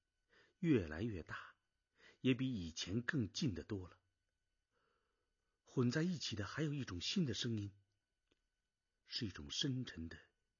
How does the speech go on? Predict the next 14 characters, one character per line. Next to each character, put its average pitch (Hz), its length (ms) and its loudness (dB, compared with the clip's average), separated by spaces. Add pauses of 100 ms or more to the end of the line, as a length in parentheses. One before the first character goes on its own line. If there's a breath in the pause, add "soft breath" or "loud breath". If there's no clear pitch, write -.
(220)
咕 170 200 -4
咕 123 140 -4
哝 123 240 0
哝， 135 180 -6 (1400)
既 165 340 0
悦 165 280 2
耳 - 420 -10 (160)
而 110 120 -10
又 101 120 -8
可 - 300 -10
怕 - 220 -8
的 - 100 -12
声 - 240 -4
音， - 80 -20